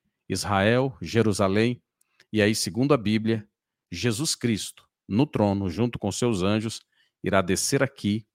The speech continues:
acertará contas com essas pessoas que vão brigar contra Jerusalém, contra Israel, porque Deus mandará Jesus vir pra justamente fazer esse tipo de acerto de contas. E aí, nós teremos o estabelecimento de um novo reino.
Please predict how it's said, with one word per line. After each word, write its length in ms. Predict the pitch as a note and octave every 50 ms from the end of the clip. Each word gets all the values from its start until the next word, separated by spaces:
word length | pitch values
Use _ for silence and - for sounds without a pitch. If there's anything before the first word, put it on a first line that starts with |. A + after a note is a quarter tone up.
| _ _ _ _ _ _ -
acertará 680 | F#2+ F2+ - A#2 G#2 G2 - G2+ G#2 G#2+ A2+ A#2 - _ _ _ _ _
contas 560 | - - A#2+ C#3 C#3+ - C3 A#2+ - - - _ _ _
com 280 | - - G2 G2 F#2+ F#2 -
essas 320 | - A#2 B2+ - - A2+ -
pessoas 440 | - G#2+ F#2 - - D3 D#3+ D3
que 120 | - - F#2+
vão 160 | D#2 G#2+ G#2+
brigar 380 | G2+ F#2 F2 D#2+ G#2+ G#2+ G#2 -
contra 420 | - A#2 B2 A#2 G#2 G2 G2 G2+ - _ _ _
Jerusalém, 680 | - F#2+ G2+ A2 G#2+ G2 F#2 F#2+ F2+ F2+ G2+ A#2 C3+ C#3 _ _ _ - - - - _ _
contra 300 | - A#2+ A#2+ - G#2+ G#2+
Israel, 440 | F2+ F2 G2 F2 F2 F#2+ A2 C3 D3 - _ _ _ - - - _
porque 240 | - G#2 G2 - A#2+
Deus 420 | G#2+ G#2+ A#2 A#2+ A#2 - - - _ - - _ _ _ _
mandará 480 | - A3+ E3 G2+ G2+ G2+ F#2+ G2+ G#2 G#2+
Jesus 380 | G2+ F#2 G2+ F2+ G2 A#2 A2 F#2
vir 300 | G2 A#2 C3+ D3 - _ _ _ _ _ _ _ _
pra 160 | - G#2 G#2
justamente 640 | F#2 E2 A#2 D#3+ F3 - - A2+ G2+ A2 B2 A#2+
fazer 260 | - - F#2 E2+ G2+ G#2+
esse 200 | A2+ A2 - -
tipo 300 | - - G#2+ - - F#2+
de 80 | F2+ G2
acerto 360 | F#2 - - G2 - - F#2+
de 80 | F#2
contas. 540 | - _ - D2+ - - - - - - - -
E 40 | -
aí, 240 | - F2 E2+ F2 G2+ - - - - - - - - _ -
nós 140 | G#2 G2
teremos 360 | - A2+ A2 A#2 A#2+ A#2+ G#2+ G#2+
o 20 |
estabelecimento 840 | A2+ - - A#2 A2 A2+ A2+ G#2+ - - G2 F2+ A2 C3+ D3 - C3
de 100 | A2+ A#2
um 40 | A#2
novo 340 | G#2+ A2+ D3 F#3 F3 E3+
reino. 400 | D3+ F#2+ F2+ F#2 D#2 D2+ E2 F#2+